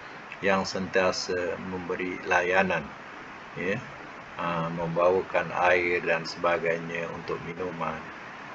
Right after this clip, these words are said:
Ya, macam kita di hotel tu, ya. Ha, jadi yang,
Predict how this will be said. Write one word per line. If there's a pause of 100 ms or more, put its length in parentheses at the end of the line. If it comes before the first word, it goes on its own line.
(100)
Ya,
macam (240)
kita
di
hotel
tu,
ya. (560)
Ha,
jadi
yang,